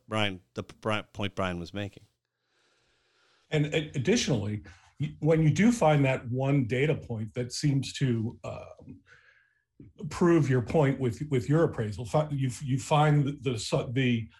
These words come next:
Speaker 2: shopping center with half the parking that's sold, you still only have one data point. And that, y-, you're dealing with irrational market participants. One data point, is it reasonable? That's the best you're gonna do. So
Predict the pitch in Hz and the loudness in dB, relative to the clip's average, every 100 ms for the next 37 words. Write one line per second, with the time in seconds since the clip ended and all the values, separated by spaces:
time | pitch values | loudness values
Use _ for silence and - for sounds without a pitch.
0 | _ - - 135 143 120 147 131 117 113 | _ -6 -2 0 0 0 0 2 0 0
1 | 139 - 110 135 127 123 110 104 135 120 | 0 -2 -4 -4 -4 -4 -6 -6 -2 -2
2 | 120 131 143 - 233 170 127 123 117 104 | -2 -2 -2 2 2 2 2 0 0 -2
3 | 127 123 101 107 131 107 - - - _ | -2 0 -2 -4 -4 -4 -8 -20 -20 _
4 | - 131 127 120 - 143 151 151 160 156 | -6 -2 0 0 -4 -16 -12 -2 0 0
5 | - _ _ - _ - 151 151 156 117 | -6 _ _ -20 _ -10 -10 -4 -2 2
6 | 170 180 165 151 - - 139 151 160 156 | 2 2 2 0 -4 -4 2 4 4 4
7 | 180 151 143 151 156 - 151 139 151 - | 0 2 2 0 -4 -8 -6 -4 -4 -2
8 | 131 139 - - _ _ - 113 156 156 | 0 -2 -6 -18 _ _ -8 0 2 4
9 | 156 160 151 165 156 151 - _ _ _ | 4 4 2 2 2 0 -6 _ _ _
10 | _ _ _ _ _ - 139 147 113 139 | _ _ _ _ _ -4 -2 -2 0 2
11 | 156 175 180 220 - - _ _ 127 156 | 4 2 0 -2 -6 -16 _ _ -4 -4
12 | - 156 175 180 - 151 139 113 107 - | -4 0 0 0 -4 -2 -2 -2 -2 -4
13 | 98 - - 156 139 | -4 -10 -2 0 0